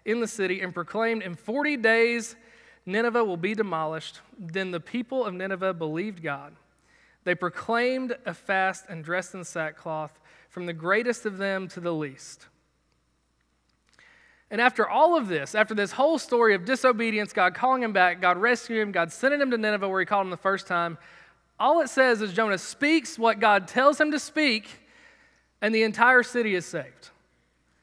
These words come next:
After all this, he merely speaks the word of the Lord. He merely does what God tells him to do, and the entire city repents from the greatest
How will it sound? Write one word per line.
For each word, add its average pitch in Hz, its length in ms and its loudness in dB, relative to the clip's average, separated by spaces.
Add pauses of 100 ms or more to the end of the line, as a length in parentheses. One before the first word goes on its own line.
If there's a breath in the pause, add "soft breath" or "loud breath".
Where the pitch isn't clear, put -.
(220)
After 214 260 2
all 277 220 6
this, 247 220 4
he 294 140 2
merely 247 360 4
speaks - 500 -4
the 269 80 -4
word 247 180 4
of 240 60 -2
the 226 80 2
Lord. 170 240 -2
He 196 120 -4
merely 269 420 2
does 214 280 2
what 185 160 -2
God 190 220 -2
tells 240 260 0
him 254 140 -4
to 226 60 -6
do, 190 420 -2 (540 soft breath)
and 190 120 -2
the 214 100 0
entire 247 520 4
city 220 380 -2
repents 190 480 -4
from 185 160 -10
the 170 80 -4
greatest 220 720 -2